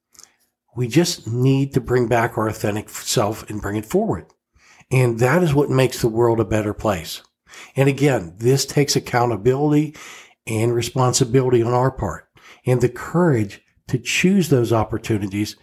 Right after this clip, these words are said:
that come up. So we can enter each day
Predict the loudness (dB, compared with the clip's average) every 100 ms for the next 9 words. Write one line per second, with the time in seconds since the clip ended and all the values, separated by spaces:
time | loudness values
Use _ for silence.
0 | _ _ _ -4 0 0 2 0 -4 _
1 | -20 -20 -10 2 2 2 -2 0 -2 -2
2 | 0 2 4 2 0 -2 0 0